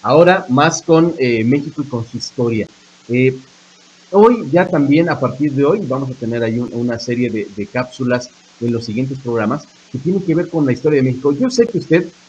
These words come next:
ahorita está poniendo cara de, "Híjole, nunca fue lo mío la historia de México",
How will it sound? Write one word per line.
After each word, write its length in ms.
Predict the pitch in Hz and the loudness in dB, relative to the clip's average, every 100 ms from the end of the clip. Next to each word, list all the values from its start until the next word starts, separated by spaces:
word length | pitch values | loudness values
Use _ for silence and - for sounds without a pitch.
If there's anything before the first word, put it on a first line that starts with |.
| _ | _
ahorita 300 | 127 139 180 | 0 0 0
está 180 | 143 165 | -4 -4
poniendo 280 | 143 147 135 | -4 -4 -4
cara 280 | 135 143 135 | -4 -4 -4
de, 160 | 120 - _ _ _ _ _ | -8 -14 _ _ _ _ _
"Híjole, 420 | 170 135 131 110 - | -10 -4 -2 -2 -2
nunca 560 | 139 190 208 196 190 - - _ - | 2 2 4 4 4 0 -14 _ 0
fue 120 | 160 | 4
lo 100 | 156 | 4
mío 220 | 147 156 | 4 4
la 60 | 151 | 2
historia 320 | 135 147 143 | 0 0 2
de 60 | 127 | 2
México", 460 | 131 135 - 156 | 0 -4 -6 -6